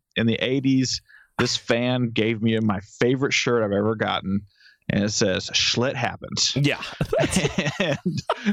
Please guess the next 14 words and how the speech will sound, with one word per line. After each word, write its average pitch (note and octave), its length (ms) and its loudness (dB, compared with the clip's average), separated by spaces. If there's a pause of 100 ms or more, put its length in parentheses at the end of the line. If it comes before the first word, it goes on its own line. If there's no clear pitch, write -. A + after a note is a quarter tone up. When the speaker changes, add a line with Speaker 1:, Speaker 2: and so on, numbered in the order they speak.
(120)
Speaker 1:
it - 60 2
was D3 140 2
a B2+ 80 2
handmade E3 640 0
shirt C#3+ 300 0
in B2+ 60 -10
the A#2 160 2
eighties. A2 420 0
And G#2 80 2
he G#2 100 4
said, G#2 120 2
"That A2 220 0
was A#2+ 120 0
my G2+ 160 -2